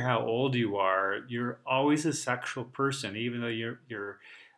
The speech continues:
might be very old and your sexuality hasn't been, you know, expressed all that much, you're still a sexual person. It's a part of our identity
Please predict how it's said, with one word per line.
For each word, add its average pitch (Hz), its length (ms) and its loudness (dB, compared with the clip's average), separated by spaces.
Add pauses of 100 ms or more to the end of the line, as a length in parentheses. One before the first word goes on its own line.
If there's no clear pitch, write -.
(140)
might 127 220 0
be 120 100 -2
very 104 300 -2
old 196 540 6
and 107 280 -2
your 104 300 -6
sexuality 117 640 0
hasn't 107 400 -4 (180)
been, 107 380 -10
you 120 100 -10
know, 101 140 -10
expressed 165 580 0
all 156 140 6
that 151 160 4
much, 147 220 0
you're 127 100 -2
still 180 320 2
a 190 60 2
sexual 117 480 -2
person. 143 400 -4
It's 101 160 -10
a 123 80 -4
part 123 320 -2
of 123 100 -2
our 110 180 2
identity 107 760 -4